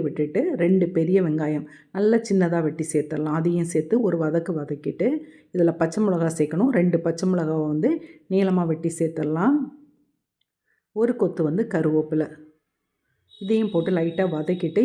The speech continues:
இதுக்கு கூடயே வந்து நம்ம வந்து குழம்புக்கு தேவையான அளவு உப்பு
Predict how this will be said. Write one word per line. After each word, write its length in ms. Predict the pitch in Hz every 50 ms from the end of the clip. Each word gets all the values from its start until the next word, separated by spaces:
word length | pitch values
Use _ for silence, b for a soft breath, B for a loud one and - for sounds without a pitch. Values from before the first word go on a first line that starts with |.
| 247 220 180
இதுக்கு 260 | 196 185 - 175 170 - 190
கூடயே 260 | 196 196 185 190 196 180 160
வந்து 160 | 151 170 214 240 220
நம்ம 160 | 175 170 165 160 156
வந்து 180 | 151 170 233 285 285 B B B B B B -
குழம்புக்கு 400 | - 208 220 226 226 226 208 185 - 185
தேவையான 320 | 175 175 175 165 165 160 156 151
அளவு 160 | 151 156 190 247 233 196
உப்பு 200 | - - - 170